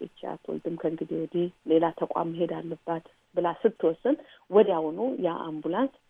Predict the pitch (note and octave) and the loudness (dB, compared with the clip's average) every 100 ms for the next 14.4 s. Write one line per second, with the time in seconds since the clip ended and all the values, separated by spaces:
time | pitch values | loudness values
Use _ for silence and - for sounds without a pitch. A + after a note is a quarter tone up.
0 | - F#3+ E3+ D#3 D#3 E3 - E3 E3 E3 | -2 2 4 4 0 -4 -4 -4 -6 -8
1 | - _ _ - F#3 F3 - - E3+ - | -12 _ _ -4 0 0 0 -6 -6 -4
2 | E3+ E3 - - F3 _ _ - - - | -4 -4 -8 -10 -10 _ _ -20 -10 -2
3 | D#3+ E3 D3 D#3 E3 E3 D#3+ C#3+ D#3 D#3 | 4 4 4 -2 2 4 4 2 -4 -8
4 | - D#3 - C#3 C#3+ E3 E3 D#3+ D#3 D3+ | -8 -12 -6 -6 -2 2 2 2 0 -6
5 | D3 - - - - - _ - F3 F#3 | -10 -14 -14 -14 -16 -18 _ -6 -2 2
6 | E3 G3+ G#3 F#3 E3+ D#3 C4 A3+ - - | 4 4 2 -2 -2 -2 0 0 0 -4
7 | - - - - - - G#3 C4 - _ | -6 -10 -10 -10 -12 -2 2 2 0 _
8 | - A3 A3+ G#3 G#3+ A3 A#3 - - G#3+ | 2 6 8 6 -2 -4 -6 -10 0 2
9 | G#3+ G#3+ - G3+ F#3+ F#3 G3 G#3 G3 F#3 | 2 0 0 0 0 0 -2 0 0 0
10 | F3+ F#3 - F3+ F#3+ F3 E3+ E3+ - G#3+ | -2 -4 0 2 2 2 0 -2 -6 -2
11 | - A4+ G4+ - A#3 A3 G3 E3+ E3+ E3+ | 2 4 2 2 6 6 6 2 0 -4
12 | D#3+ - - - F3 - F3+ - E3+ F3 | -6 -10 -14 -14 -16 -12 -8 -4 -4 -4
13 | - F3 E3+ E3 F3 E3 E3+ E3 - E3 | -2 0 -2 -4 -8 -8 -8 -6 -6 -6
14 | E3 D3+ F3 | -6 -8 -6